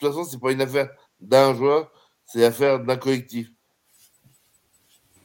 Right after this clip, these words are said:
Et même, même si, il y a le contre-exemple, c'est les Warriors avec Dam-,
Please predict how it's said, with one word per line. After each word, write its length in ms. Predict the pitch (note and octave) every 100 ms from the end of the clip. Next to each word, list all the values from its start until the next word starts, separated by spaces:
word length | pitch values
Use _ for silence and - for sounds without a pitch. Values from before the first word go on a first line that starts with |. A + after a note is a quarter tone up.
| _ _ _ _ _ _ _ _ _ _ -
Et 180 | F2+ G2+
même, 220 | B2+ C#3
même 220 | D3 D#3+ C#3+
si, 200 | A2+ - - _ _
il 120 | A2
y 60 | A#2+
a 120 | B2+
le 240 | C#3 D3 C#3
contre-exemple, 460 | C#3+ D#3 D3+ D3+
c'est 100 | A#2+
les 60 | A#2
Warriors 540 | A#2 A2+ B2 B2+ A2
avec 340 | G#2 G#2 G2+ F#2
Dam-, 200 | G#2+